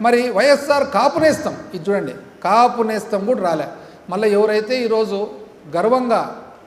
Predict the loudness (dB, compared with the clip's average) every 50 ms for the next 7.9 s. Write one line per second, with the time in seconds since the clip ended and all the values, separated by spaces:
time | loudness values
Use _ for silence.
0 | -14 -6 -4 -2 0 0 -2 -2 -2 -2 -2 -2 -4 -4 -4 -4 -4 -4 -8 -14
1 | -18 -20 -20 -20 -20 -20 -18 -12 -8 -6 -4 -2 -2 -2 -2 -4 -4 -8 -6 -4
2 | -4 -4 -6 -8 -10 -18 -20 -20 -20 -20 -20 -20 -12 -6 -4 -2 -2 -2 -2 -2
3 | 2 2 2 4 4 2 2 2 0 -2 -2 -2 -6 -10 -12 -14 -10 -6 -2 0
4 | 2 2 2 2 0 0 4 10 10 10 10 10 10 8 8 8 6 0 -2 -2
5 | -2 -2 -4 0 4 4 4 4 4 0 0 0 0 0 -2 -2 -6 -12 -12 -8
6 | -8 -6 -4 -4 -4 -2 -2 -2 -2 -2 -2 -4 -6 -10 -16 -20 -20 -20 -14 -8
7 | -6 -4 -4 -2 -2 -4 -4 -4 -2 -4 -4 -4 -6 -6 -8 -8 -10